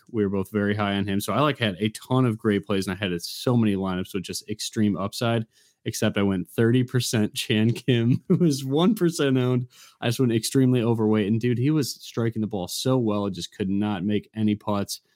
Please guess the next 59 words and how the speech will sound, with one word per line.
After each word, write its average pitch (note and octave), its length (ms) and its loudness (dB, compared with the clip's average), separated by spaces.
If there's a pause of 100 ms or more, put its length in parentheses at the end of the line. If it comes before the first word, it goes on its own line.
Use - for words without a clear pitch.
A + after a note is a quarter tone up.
(120)
I A#2+ 60 -2
still E3 180 2
believe A2+ 260 2
in G#2 80 0
the G2 60 0
guy. G2 180 -2
He G2+ 140 0
absolutely G2 480 -4
pounds A#2 480 -2
the E2+ 100 -8
driver. F#2 540 -6 (460)
Um, G2 380 -2
and G#2+ 280 2
then A#2 340 2
who A#2 220 2
else? G2+ 180 -4
I G2+ 80 -2
went G#2 220 0
extremely G#2+ 400 0
overweight G2+ 400 -2
on F#2+ 140 -2
Billy G2+ 200 -2
Horschel. G#2+ 420 -2
He A#2+ 60 2
at G2+ 140 -2
least G2+ 200 -4
made F#2+ 200 -2
the F2 80 -6
cut F#2 240 -6
and F#2 180 -6
gave F#2 160 -6
my F2+ 140 -4
lineup F#2 280 -6
some F#2 280 -8
hope. F#2+ 240 -6 (100)
But F#2+ 240 -6 (480)
I G#2 200 0
went G#2+ 380 2
so, A#2 880 0
so G2+ 340 -2
hard F#2+ 340 -4
on F2 240 -4
Abraham F2 420 -6
Ancer. E2+ 280 -8
I F2+ 60 -6
think F2+ 180 -10
I F2+ 60 -10
had F#2 160 -8
sixty - 320 -10
percent D#2+ 340 -14
exposure. F2+ 560 -14
So, G2 240 -4
like, G2+ 220 -2
when B2+ 100 0
I C#3+ 80 2
play C3 320 2
M A2 140 2
M G2+ 120 2
E G2+ 260 2